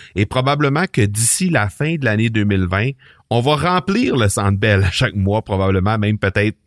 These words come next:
plus que ça. Alors, écoute, est-ce que je peux être fier ? Moi, je peux te dire une chose, c'est que en préparant cet, cet épisode-là,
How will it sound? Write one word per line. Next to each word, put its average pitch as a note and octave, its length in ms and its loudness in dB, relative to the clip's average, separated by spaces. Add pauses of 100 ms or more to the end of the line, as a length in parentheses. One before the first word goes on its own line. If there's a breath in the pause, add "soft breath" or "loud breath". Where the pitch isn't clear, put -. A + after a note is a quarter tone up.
(160)
plus D#3 280 -2
que F#2+ 100 0
ça. G#2 220 -6 (760 loud breath)
Alors, A2+ 420 0
écoute, C3+ 400 0 (480)
est-ce A#2 300 0
que D#3+ 140 0
je - 100 -6
peux F#3 200 2
être B2+ 180 2
fier ? C#3 320 0
Moi, D#3 140 2
je - 60 -6
peux C3 120 0
te A2+ 60 -2
dire C3 220 -2
une A2 120 2
chose, C3 320 0
c'est G#2 120 0
que G#2 220 0 (100)
en A2+ 200 0
préparant A#2+ 840 -2
cet, G2+ 240 -2 (120)
cet G2 220 -4
épisode-là, F#2+ 760 -2